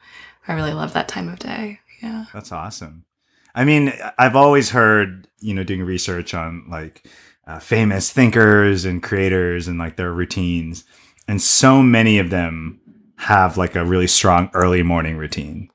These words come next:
Speaker 2: You know, like, a lot of people, like, get up super early and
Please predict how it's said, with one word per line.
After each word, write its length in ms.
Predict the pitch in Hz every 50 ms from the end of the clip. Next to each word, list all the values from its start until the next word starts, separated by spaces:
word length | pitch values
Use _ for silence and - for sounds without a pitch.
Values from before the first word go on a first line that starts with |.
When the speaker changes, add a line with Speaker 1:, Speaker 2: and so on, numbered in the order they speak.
| _ _ _ _ _ -
Speaker 2:
You 100 | 87 85
know, 280 | 82 80 80 82 80 -
like, 140 | 85 87 -
a 60 | 90
lot 300 | 85 87 92 92 92 90
of 80 | 87 -
people, 580 | 98 90 - - 85 80 80 80 80 80 - _ _ _ _ _ _ _ _ _ _ -
like, 200 | 85 85 73 80
get 160 | - 92 87
up 260 | 87 90 87 - _ _ _
super 340 | - - - 104 87 - 98 95
early 460 | 92 92 87 87 85 85 85 85 87
and 440 | - 82 82 78 78 78 78 -